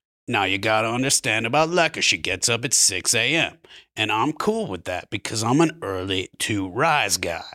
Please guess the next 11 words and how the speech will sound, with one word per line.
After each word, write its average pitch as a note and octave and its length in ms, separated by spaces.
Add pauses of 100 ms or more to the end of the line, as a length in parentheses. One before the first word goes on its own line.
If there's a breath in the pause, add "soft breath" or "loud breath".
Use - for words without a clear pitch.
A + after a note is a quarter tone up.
(1200)
I D#3+ 120
don't F3 160
know D3+ 180
if B2+ 100
that's C3+ 260 (120)
a A#2 100
classification A#2 1300
of A#2 200 (380)
human, A#2 560
but G#2 220
that's C3 260